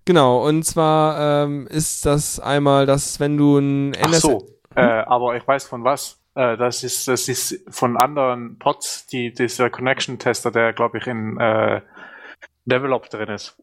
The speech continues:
Speaker 1: Was macht der?
Speaker 2: Der prüft, ob der Pod noch lebt und, oder ob der rauskommt.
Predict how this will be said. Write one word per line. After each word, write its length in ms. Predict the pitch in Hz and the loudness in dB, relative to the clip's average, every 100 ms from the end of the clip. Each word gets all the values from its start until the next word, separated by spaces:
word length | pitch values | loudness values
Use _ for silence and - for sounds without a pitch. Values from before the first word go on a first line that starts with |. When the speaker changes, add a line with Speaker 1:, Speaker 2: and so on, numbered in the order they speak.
| _ _ _ _ _ _ _ _ _ _ - | _ _ _ _ _ _ _ _ _ _ -10
Speaker 1:
Was 160 | 113 | -6
macht 220 | 113 101 160 | -4 -2 0
der? 220 | 175 - _ _ _ - | 0 -2 _ _ _ 0
Speaker 2:
Der 220 | 123 123 | 2 0
prüft, 360 | - 143 - | -4 -10 -8
ob 280 | 127 - - | -10 -10 -6
der 120 | 127 | -4
Pod 260 | - 131 - | 0 0 -2
noch 160 | 117 120 | -6 -4
lebt 340 | 123 - - | -4 -4 -12
und, 400 | - 120 113 - | -6 -6 -6 -2
oder 200 | 120 123 | 0 2
ob 220 | 120 - | 0 -2
der 180 | - 117 | 0 2
rauskommt. 880 | 117 120 120 117 120 123 - 110 | 2 -4 -8 -2 -2 -2 -6 -8